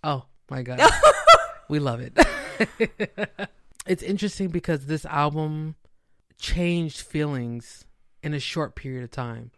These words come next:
Speaker 2: Mm,
Speaker 1: Like, I was a
Speaker 2: yeah,
Speaker 1: kid
Speaker 2: yeah.
Speaker 1: who got it in July and was feeling certain things about the album and really hadn't been able to sit well with the album and let it grow on me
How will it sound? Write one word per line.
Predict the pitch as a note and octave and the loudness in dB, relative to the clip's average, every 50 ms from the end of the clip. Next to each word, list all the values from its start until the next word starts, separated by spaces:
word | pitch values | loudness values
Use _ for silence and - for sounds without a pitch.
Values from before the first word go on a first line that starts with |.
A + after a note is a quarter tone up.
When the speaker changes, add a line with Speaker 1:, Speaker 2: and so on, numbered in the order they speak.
| _ - | _ -12
Speaker 2:
Mm, | F#3+ G3+ G3 G3 G3 G3 F#3+ F#3+ F#3 F#3 F3+ F3+ F3 | -10 -8 -6 -6 -4 -6 -6 -6 -6 -8 -8 -8 -6
Speaker 1:
Like, | C3+ C3+ C3 B2 A#2+ C#3+ - E3+ E3+ | -4 -2 -2 -4 -4 -8 -10 -14 -12
I | E3 E3+ E3 D3 D#3 | -6 -4 -2 0 0
was | E3+ E3 | 0 -2
a | E3 D#3+ | -2 -2
Speaker 2:
yeah, | D#3+ | -4
Speaker 1:
kid | D#3 D#3+ E3+ E3+ E3 D#3+ D#3 D#3 D3+ D3+ | -4 -4 -2 0 0 0 0 0 -2 -4
Speaker 2:
yeah. | D#3 D#3 D#3 D3+ D3 D3+ D#3 - _ _ _ | -4 -8 -10 -10 -12 -14 -16 -20 _ _ _
Speaker 1:
who | - - F3 D3 | -10 -8 -8 -6
got | C3 - C#3+ C#3+ C#3+ C#3+ D3 | -2 0 0 2 2 2 0
it | D3 C#3+ C#3+ C3+ - - - - - - _ _ _ _ _ _ _ _ _ _ _ - | -2 -2 -4 -6 -10 -16 -20 -20 -20 -20 _ _ _ _ _ _ _ _ _ _ _ -8
in | - C#3+ C3+ | -6 -6 -4
July | B2+ - C#3+ C3 C3+ C3+ C3+ C#3 C3+ C#3 C#3 C#3+ D3 D3 - _ - | -4 -4 -4 -2 0 0 0 0 0 -2 -4 -6 -8 -10 -14 _ -10
and | C#3+ C3 C3 | -8 -8 -6
was | C3 B2 - - | -8 -10 -12 -10
feeling | - F3+ F3 E3 F3 E3 | -6 -4 -4 -4 -4 -6
certain | D#3 - E3 C3 B2 E3 D3 | -6 -8 -8 -8 -8 -10 -8
things | - D#3 D3+ D3+ D3 C#3 | -6 -4 -4 -4 -6 -6
about | C#3+ C3+ C#3+ C#3 | -6 -6 -6 -6
the | - C#3+ | -6 -8
album | A#2+ B2+ C3+ C3+ C#3 C3 C3+ C#3 C#3 C#3 C#3 C#3 - _ _ _ _ _ _ _ _ _ _ _ | -6 -4 -4 -4 -4 -4 -4 -6 -6 -6 -8 -10 -14 _ _ _ _ _ _ _ _ _ _ _
and | - C#3 C#3+ C#3 C#3 - - _ _ - | -6 -4 -4 -4 -6 -8 -14 _ _ -10
really | C#3+ D#3 G3 G#3+ A3 A3+ G#3+ | -4 -2 -2 0 0 -2 -2
hadn't | E3+ E3+ F3+ F3+ F3+ F3+ F3+ F3 D#3+ - - _ _ _ _ _ - | -2 -2 -2 -2 -2 -2 -4 -4 -6 -8 -14 _ _ _ _ _ -6
been | F3 F3 | -4 -4
able | E3 F3 F3+ D#3+ D3+ | -4 -6 -6 -6 -8
to | D3+ | -10
sit | C#3+ - - - - G3+ F#3+ - - - | -10 -12 -12 -8 -6 -6 -6 -6 -10 -10
well | C3+ C3+ D3+ D#3 D#3 E3 | -6 -4 -2 -2 -2 -2
with | E3+ F3+ F3+ - | -4 -6 -6 -6
the | G3+ | -8
album | F#3 E3+ F3+ F#3+ F3+ F3+ G3 G#3 G#3 G#3+ - | -8 -8 -8 -8 -8 -8 -8 -10 -10 -12 -12
and | - - D#3 D3 | -10 -8 -6 -6
let | D3+ D#3 | -4 -6
it | C#3+ C#3+ C3+ C3+ | -6 -8 -10 -6
grow | - C3+ C3+ C#3+ D3+ E3 | -4 -2 -2 -2 -2 -4
on | F3+ F#3 F#3+ G3 | -4 -4 -4 -4
me | G3+ G#3 G#3 G#3 G#3 | -6 -6 -6 -8 -10